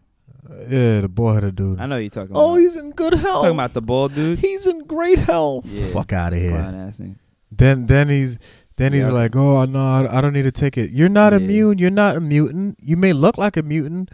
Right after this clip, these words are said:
Speaker 1: with your eyeballs white, but you, you're not immune to this.
Speaker 2: <laughs>
Speaker 1: You're seventy, what, two years old?
Speaker 2: Yeah, it's just a joke.
Speaker 1: Are you, are you kidding
Speaker 2: It's
Speaker 1: me?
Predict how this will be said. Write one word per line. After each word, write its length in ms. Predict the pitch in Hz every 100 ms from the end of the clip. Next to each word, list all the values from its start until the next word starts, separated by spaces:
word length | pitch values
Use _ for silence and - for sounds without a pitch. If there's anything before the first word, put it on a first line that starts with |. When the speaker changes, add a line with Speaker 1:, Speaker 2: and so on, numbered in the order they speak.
| - - _ -
Speaker 1:
with 200 | 139 -
your 100 | -
eyeballs 540 | 160 170 165 165 135
white, 320 | 120 151 175 - _ _ _ _ _ _
but 360 | 123 147 135 92
you, 500 | 135 147 131 - 143
you're 360 | 160 143 160
not 180 | 202 208
immune 260 | 196 165 151
to 140 | 147
this. 360 | 135 160 151 139
Speaker 2:
<laughs> 80 | 139
Speaker 1:
You're 120 | 170
seventy, 580 | - 185 196 190 196 185
what, 340 | 156 131 92 _
two 180 | - 196
years 280 | 202 190 170
old? 400 | 139 202 208 190 _ _ _ - - _ _ -
Speaker 2:
Yeah, 60 | 139 139 104 98 107
it's 80 |
just 140 | 131 156
a 80 | 104
joke. 300 | 113 147 139
Speaker 1:
Are 20 |
you, 160 | 185 - 113
are 80 | 151
you 120 | 196
kidding 280 | - 165 202
Speaker 2:
It's 60 |
Speaker 1:
me? 300 | 220 220 -